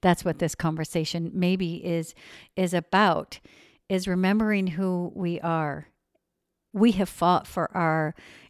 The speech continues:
equal rights, equality in the workplace, equality in the world, the right to vote, everything as women, the right to go to work,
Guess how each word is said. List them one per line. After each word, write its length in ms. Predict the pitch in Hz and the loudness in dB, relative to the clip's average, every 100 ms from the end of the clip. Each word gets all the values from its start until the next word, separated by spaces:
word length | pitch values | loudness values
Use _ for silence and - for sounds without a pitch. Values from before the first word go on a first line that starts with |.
| - | -4
equal 300 | 202 - 180 | -4 -2 -2
rights, 320 | 165 151 - | -2 -2 -6
equality 580 | - - 170 156 156 160 | -12 -2 2 2 2 0
in 140 | 143 165 | -2 -2
the 80 | |
workplace, 800 | 156 147 - - 139 123 - - _ _ _ _ _ _ 190 | -2 -4 -6 -8 -6 -8 -14 -20 _ _ _ _ _ _ -18
equality 500 | - 202 220 220 185 | -6 -2 0 0 -2
in 100 | 160 | -4
the 60 | |
world, 400 | 160 156 151 143 | -2 -2 -2 -4
the 80 | 160 | -4
right 220 | 151 143 | -4 -6
to 80 | - | -8
vote, 380 | 151 135 - - _ - | -6 -6 -8 -20 _ -10
everything 480 | 147 143 143 151 - | -8 -8 -12 -12 -12
as 160 | 151 170 | -12 -8
women, 320 | 139 143 147 _ _ _ _ _ _ _ | -8 -8 -14 _ _ _ _ _ _ _
the 80 | - | -8
right 260 | 170 165 - | -4 -4 -4
to 80 | 165 | -8
go 260 | 143 147 | -2 2
to 100 | 226 | 2
work, 380 | 180 127 139 - | 0 -4 -8 -16